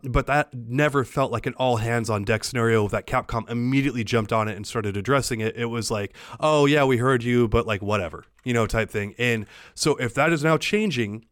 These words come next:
a-, and this netcode mod is responsible for it, which I think it would be, you know, very clearly, um, I, I, I look at this as a very, very, very good thing,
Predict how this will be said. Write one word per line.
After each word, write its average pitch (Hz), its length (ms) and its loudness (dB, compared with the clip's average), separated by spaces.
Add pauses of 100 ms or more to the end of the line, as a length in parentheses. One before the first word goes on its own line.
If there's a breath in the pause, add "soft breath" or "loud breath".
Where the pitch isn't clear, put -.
a-, 131 160 -2
and 123 200 -4
this 143 140 -2
netcode 151 400 0
mod 123 220 2
is 113 120 -4
responsible 123 480 -4
for 156 240 0
it, 113 60 -2
which 120 240 -4
I 117 140 -2
think - 260 -6 (260)
it 123 120 -4
would 113 300 -4
be, 147 240 -2 (100)
you 117 100 -4
know, 113 100 2
very 127 240 2
clearly, 143 480 0 (320 loud breath)
um, 113 320 2
I, 127 200 0
I, 131 220 0
I 143 80 2
look 139 220 -2
at 139 80 -8
this 139 180 0
as 117 180 -4
a 113 120 2
very, 113 460 2
very, 107 260 0
very 98 240 -2
good 92 240 -8
thing, - 240 -16